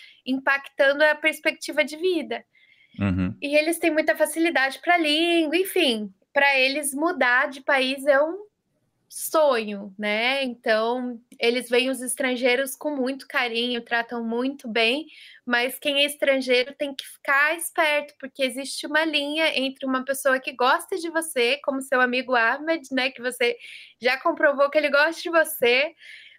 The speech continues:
Speaker 1: mas, e pessoas que vão tratar você bem, mas esperando alguma coisa, né?
Speaker 2: Uhum.
Speaker 1: É questão
Speaker 2: É.
Speaker 1: de maturidade de enxergar.
Speaker 2: É,
Speaker 1: Isso
Speaker 2: talvez
Speaker 1: em qualquer lugar, né?
Speaker 2: Isso. Uhum. É, é verdade. Você tá muito certa, porque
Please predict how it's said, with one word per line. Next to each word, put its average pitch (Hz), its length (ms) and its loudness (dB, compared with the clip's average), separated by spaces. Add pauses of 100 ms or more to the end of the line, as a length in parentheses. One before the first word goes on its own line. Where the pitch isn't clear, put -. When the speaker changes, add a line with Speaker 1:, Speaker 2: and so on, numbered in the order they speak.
(120)
Speaker 1:
mas, 269 420 2
e 311 120 -4
pessoas 311 500 4
que 320 120 -8
vão 302 320 2 (200)
tratar 302 380 0
você 311 240 -4
bem, 285 500 0 (140)
mas 294 560 0
esperando 285 560 0
alguma 302 340 -2
coisa, 302 540 2
né? 240 220 -8 (600)
Speaker 2:
Uhum. 92 400 0 (260)
Speaker 1:
É - 120 -4
questão - 280 0
Speaker 2:
É. - 120 4
Speaker 1:
de - 40 -2
maturidade 262 720 -2
de 247 80 -8
enxergar. 262 600 0 (500)
Speaker 2:
É, 98 160 2
Speaker 1:
Isso 403 80 6
Speaker 2:
talvez - 240 4
Speaker 1:
em - 40 -2
qualquer 320 340 2
lugar, 262 400 0
né? 226 240 -4 (320)
Speaker 2:
Isso. - 480 0 (220)
Uhum. 98 340 0 (260)
É, 90 280 0 (220)
é 104 100 2
verdade. 95 420 2
Você 110 180 2
tá 131 120 2
muito 131 280 2
certa, 82 380 0
porque 98 600 2